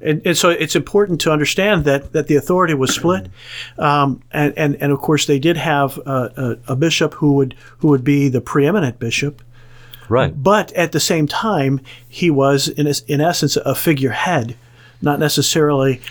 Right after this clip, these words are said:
Speaker 1: an almighty.
Speaker 2: Primus inter pares, the first among equals.
Speaker 1: Amen.
Speaker 2: In fact, now, th-, and indeed, the, the idea of the councils, that the church decides things conciliarly.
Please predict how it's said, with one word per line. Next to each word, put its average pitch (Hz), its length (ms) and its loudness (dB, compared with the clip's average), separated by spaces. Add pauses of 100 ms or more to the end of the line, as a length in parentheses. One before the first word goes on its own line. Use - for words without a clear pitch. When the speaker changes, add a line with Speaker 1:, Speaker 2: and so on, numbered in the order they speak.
(100)
Speaker 1:
an 151 100 0
almighty. 143 640 -2
Speaker 2:
Primus 139 400 2
inter 101 200 -2
pares, 82 440 -2
the 101 100 -8
first - 300 0
among 92 220 2
equals. 85 580 -2 (100)
Speaker 1:
Amen. 139 400 -2
Speaker 2:
In 82 120 -2
fact, 78 320 -4 (400)
now, 113 240 4
th-, 120 340 -8
and 127 320 0 (280)
indeed, 120 280 2
the, 98 120 -2
the 107 140 2
idea 123 340 2
of 92 280 0
the 95 80 -4
councils, - 760 -2
that 90 180 0
the 85 80 -6
church - 380 0
decides 101 500 0
things 92 340 0
conciliarly. 82 1500 0